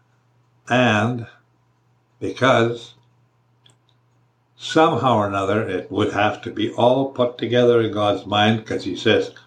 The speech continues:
"I can tell you what the beginning is and what the end is." So it had to be a plan and a system already in place.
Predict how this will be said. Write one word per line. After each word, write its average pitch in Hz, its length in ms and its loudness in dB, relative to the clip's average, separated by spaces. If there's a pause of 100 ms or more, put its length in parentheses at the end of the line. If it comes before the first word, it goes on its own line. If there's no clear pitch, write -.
(120)
"I 95 260 2
can - 320 -8 (160)
tell 110 260 2
you 110 160 4
what 90 200 -6
the - 80 -16
beginning 110 480 2
is 110 300 0 (380)
and 90 260 0
what 92 180 -2
the 90 160 2
end 82 200 -8
is." - 360 -18 (920)
So - 300 -4 (260)
it - 160 -4
had - 300 0
to 123 80 2
be 110 400 2
a - 280 -4 (280)
plan 180 380 -2 (120)
and 92 200 -4
a - 200 -8 (1700)
system - 520 -2 (1300)
already 156 500 4
in 151 100 -6
place. - 440 -4